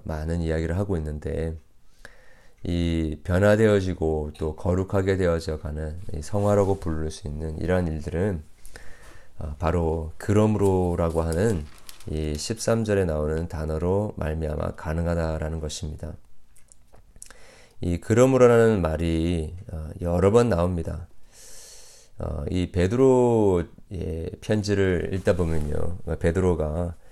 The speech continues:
어, 어쩌면 이렇게 그 얼핏 읽으면 좀 서로 관계없는 단어들을, 어, 참 랜덤하게, 이렇게 아비트리하게 그냥 배열을 한 것 같지만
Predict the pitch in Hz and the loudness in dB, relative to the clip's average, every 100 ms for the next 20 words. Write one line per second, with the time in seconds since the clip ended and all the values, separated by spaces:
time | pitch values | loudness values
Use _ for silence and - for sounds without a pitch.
0 | - - - - 76 76 73 - 90 92 | -20 -20 -16 -10 -6 -6 -6 -2 0 2
1 | 95 92 - 87 87 - - - - - | 0 -2 0 0 0 -4 -14 -10 -8 -8
2 | - 90 - 117 113 107 98 98 113 82 | -2 0 2 2 4 4 4 6 4 2
3 | 78 - - - - - - 87 101 104 | -4 -12 -14 -12 -12 -8 -6 -2 0 2
4 | 104 85 104 120 107 98 98 95 92 82 | 2 4 6 8 8 6 2 0 -2 -2
5 | 82 82 92 120 78 76 - - - - | -2 0 2 2 2 -4 -16 -20 -20 -14
6 | 80 - - 76 76 82 95 107 110 95 | -12 -8 -6 -6 0 4 4 6 4 4
7 | 80 78 73 - 82 92 98 92 - 95 | 0 -2 -4 -4 0 2 0 -2 0 2
8 | 90 82 82 80 80 78 80 82 87 92 | 2 -2 -4 -4 -4 -2 -2 0 2 0
9 | 95 95 90 76 - 76 80 87 80 | -2 -4 -4 -6 -6 -2 0 0 -2